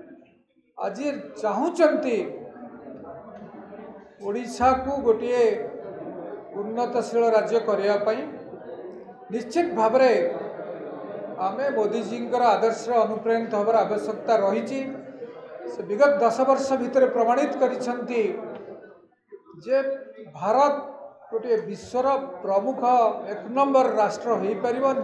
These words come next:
ମୋଦିଜୀ ଜଣେ ବିଶ୍ୱ ନେତୃତ୍ୱର ପରାକାଷ୍ଠା ପ୍ରଦାନ କରିଛନ୍ତି। ତେଣୁ ଆମେ ତାଙ୍କରି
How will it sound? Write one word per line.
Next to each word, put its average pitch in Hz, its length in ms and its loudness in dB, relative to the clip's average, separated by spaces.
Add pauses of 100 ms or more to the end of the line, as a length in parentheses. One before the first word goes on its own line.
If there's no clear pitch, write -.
(880)
ମୋଦିଜୀ 226 400 -2
ଜଣେ 240 160 2 (100)
ବିଶ୍ୱ 247 320 0
ନେତୃତ୍ୱର - 1400 0 (160)
ପରାକାଷ୍ଠା 226 540 0
ପ୍ରଦାନ 226 240 4 (120)
କରିଛନ୍ତି। 254 500 -2 (1120)
ତେଣୁ 233 240 2
ଆମେ 285 160 4 (100)
ତାଙ୍କରି 262 460 2